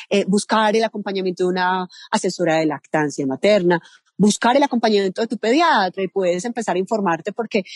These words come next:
eh, l-, existimos pediatras que acompañamos un poco más en lactancia que otros, sin decir que no es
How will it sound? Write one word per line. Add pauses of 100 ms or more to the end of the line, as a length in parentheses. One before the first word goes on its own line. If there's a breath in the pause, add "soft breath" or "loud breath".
(260 loud breath)
eh, (580)
l-, (160)
existimos
pediatras
que (100)
acompañamos
un
poco
más
en
lactancia
que
otros, (280 loud breath)
sin
decir
que
no
es